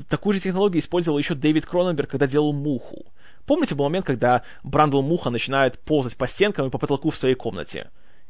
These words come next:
Это делалось именно что с помощью вращения декораций. Просто камера фиксировалась, поэтому мы этого не, не видели. Или, допустим, момент, когда Коб вводит свою новую подопечную, архитектора по имени Ариадна, которую играет Эллен Пейдж,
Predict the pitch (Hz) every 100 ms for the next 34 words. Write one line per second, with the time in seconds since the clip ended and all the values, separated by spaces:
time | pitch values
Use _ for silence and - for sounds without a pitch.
0 | - 160 285 190 113 71 - - 107 110
1 | 135 - 233 - 107 - 202 - 117 160
2 | - - 113 117 131 156 196 120 - -
3 | - - - - 247 247 180 120 110 107
4 | 107 - 185 - 285 170 - 156 160 143
5 | 165 170 139 147 135 131 131 123 135 135
6 | 107 - 50 - - - - - - 208
7 | 214 185 208 - 175 180 214 214 - 160
8 | 120 143 160 156 143 - - - - 185
9 | 170 143 - - 120 160 143 - 147 143
10 | 143 143 139 131 170 214 - 185 180 -
11 | 135 - 156 160 - 131 127 127 123 -
12 | 123 120 110 180 190 190 185 175 175 170
13 | 160 165 160 156 156 147 156 160 151